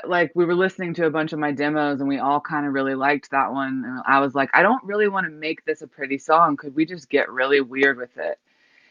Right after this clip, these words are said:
And in the studio session, we, is, was when we started, I, I sort of had this idea of the story that I wanted to tell. And basically in the music video, I'm playing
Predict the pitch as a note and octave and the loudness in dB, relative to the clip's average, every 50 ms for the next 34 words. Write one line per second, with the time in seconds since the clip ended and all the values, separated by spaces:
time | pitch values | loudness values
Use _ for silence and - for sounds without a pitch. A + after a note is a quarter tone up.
0 | _ _ _ _ _ _ _ _ _ - F#3 F3+ F#3 F#3 F#3 F#3 F3 - G3 G3 | _ _ _ _ _ _ _ _ _ 4 6 8 8 8 6 4 4 4 4 4
1 | G#3 A3 A3+ A3 G3+ F#3 - - F#3 F#3+ F#3 F#3+ F#3 F3 E3+ E3+ F3 E3+ F3+ - | 6 6 6 6 4 2 -2 0 0 2 4 4 2 2 2 0 -2 -4 -4 -4
2 | - F#3 D#3+ D3+ D3+ D3+ D#3 D3+ - D#3+ D3 C3 D3+ D#3 C#3+ A#2+ D#3 D3+ C3+ D3+ | -6 -6 -6 -4 -2 -4 -4 -2 -2 -2 -2 -2 -2 -4 0 0 0 0 0 -2
3 | D3+ D#3 D#3 D#3 D3+ D3 - - C#3+ C#3+ C#3+ C#3+ C3 _ _ _ - - C#3 C#3+ | -2 -2 0 -2 -2 -2 -2 -2 -2 -2 -2 -4 -8 _ _ _ -2 2 2 2
4 | - - - D#3 D3+ D3+ - - E3 D#3 D#3 D3 - - D#3 C#3+ C#3+ D#3 C#3 C3+ | 4 4 4 2 2 2 -2 -4 -2 -2 -2 -4 -6 -4 -2 0 0 -2 -2 -4
5 | D3 C#3 - D3+ C#3 C#3 C3+ C3 A#2+ C#3 D3 D3+ D3+ C#3+ C3 B2+ B2+ B2+ B2 _ | -6 -6 -4 -6 -6 -6 -6 -8 -6 -4 -2 0 0 -2 -4 -6 -8 -10 -14 _
6 | - C#3 C3+ - - - D3 D#3+ E3 E3 D#3 D3 C#3 C#3 C#3 C3+ C3 C#3 C#3+ C#3+ | -18 -18 -16 -10 -2 0 2 4 4 4 4 2 2 0 -2 -2 -2 -2 -2 -2
7 | C#3 C#3 C#3+ C3 _ - E3 E3+ F#3+ F#3+ E3 C#3+ B2+ - - - C#3 C#3+ C#3+ C#3+ | -2 -2 -4 -6 _ 0 2 4 4 6 4 4 2 0 -2 -2 0 0 2 0
8 | C#3+ C#3+ C#3 C3 - _ _ _ - D3+ C#3+ E3+ F3+ F#3+ - G3 F#3+ - F3+ E3+ | 0 -2 -2 -4 -8 _ _ _ -8 0 4 6 6 6 4 -2 0 4 6 8
9 | D#3+ D#3 C3+ D3+ D3+ D3 C#3+ D3+ D3+ C3+ D3+ C3+ C3 D3 C#3+ D3 D3+ D3 C#3 C3+ | 8 8 6 4 2 -2 -2 -2 -2 -2 -4 -4 -2 -2 0 2 2 2 2 0
10 | - - C3 C3 C3+ C3+ - - - D3 C#3+ C#3+ D3 D3 D3 C#3+ C#3+ C#3 C#3 C3+ | -2 -2 -4 -4 -6 -8 -10 -10 -4 -2 0 0 0 0 -2 -2 -2 -2 -4 -4